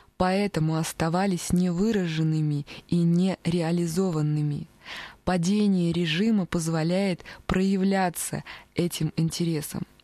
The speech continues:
В соответствии с ними складываются политические партии и группы, совместными усилиями создающие новый институциональный порядок.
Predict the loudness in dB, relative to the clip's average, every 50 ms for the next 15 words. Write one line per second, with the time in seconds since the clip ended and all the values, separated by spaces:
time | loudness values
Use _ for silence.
0 | _ -20 -20 -18 -16 -16 -16 -16 -10 -6 -6 -2 0 0 0 0 0 0 0 0
1 | 0 -2 -6 -4 -2 0 0 0 -2 0 0 2 4 4 4 4 4 2 2 0
2 | -4 -10 -16 -18 -12 -8 -8 -8 -4 -2 0 0 2 2 2 2 0 0 0 0
3 | -2 -4 -4 -6 -8 -8 -8 -6 -2 -2 0 0 0 -2 -2 -4 -2 -2 -2 -6
4 | -6 -8 -8 -4 -4 -4 -4 -4 _ -2 0 0 0 0 -2 -4 -6 -4 -2 -2
5 | -2 -2 -2 -2 -2 -2 -4 -6 -8 _ -8 -8 -8 -10 -14 -16 -14 -12 -12 -12
6 | -12 -14 -14 -10 -8 -4 0 0 2 4 4 4 4 2 2 0 0 0 0 0
7 | 2 2 0 0 -2 -4 -4 -4 -2 -2 0 0 0 0 0 0 0 0 -2 -2
8 | -4 -4 -2 -2 0 0 0 0 0 0 0 -2 -2 -2 -2 -4 -4 -6 -8 -16
9 | -4 0 2 2 4 4 2 2 2 0 0 -2 -4 -6 -6 -10 -14 -18 _ _
10 | -20 -20 -20 -20 _ _ 0 0 0 0 -2 -4 -4 -2 -4 -4 -4 -2 -2 0
11 | 0 2 2 2 2 2 2 2 0 -2 -2 -2 -4 -2 -2 -4 -4 -4 -6 -10
12 | -12 -14 -16